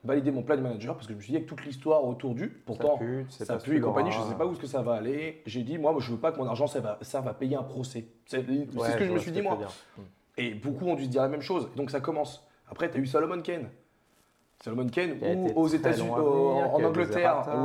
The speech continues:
Speaker 2: attaques.
Speaker 1: mecs ils se branlaient un peu la nouille et qui faisaient pas les playtests et compagnie, et que d'un coup, euh, bah, Mythic, euh, ils appellent, bah alors, ça avance quoi ?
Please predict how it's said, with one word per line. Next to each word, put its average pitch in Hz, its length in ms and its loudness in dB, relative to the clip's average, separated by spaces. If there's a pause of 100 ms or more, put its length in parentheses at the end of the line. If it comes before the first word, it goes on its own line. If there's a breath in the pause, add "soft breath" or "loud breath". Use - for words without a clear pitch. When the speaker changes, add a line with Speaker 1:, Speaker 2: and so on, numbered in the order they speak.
Speaker 2:
attaques. 147 60 2
Speaker 1:
mecs 160 180 0
ils 127 60 -4
se 107 40 -4
branlaient 131 180 0
un 135 60 -2
peu 139 140 -2
la 143 80 2
nouille 160 360 0
et 120 80 -2
qui 117 300 -2
faisaient 123 260 -2
pas 139 140 -2
les 143 100 2
playtests 135 380 -2
et 139 40 -2
compagnie, 147 500 -2
et 107 160 -8
que 107 160 -12
d'un 123 160 -4
coup, 151 320 -2
euh, 113 100 -2
bah, 107 260 -6
Mythic, 117 420 -8
euh, 104 100 -4
ils 104 120 -6
appellent, 147 220 -2
bah 120 100 2
alors, 165 220 4
ça 139 80 -2
avance 139 220 -2
quoi ? 165 420 -4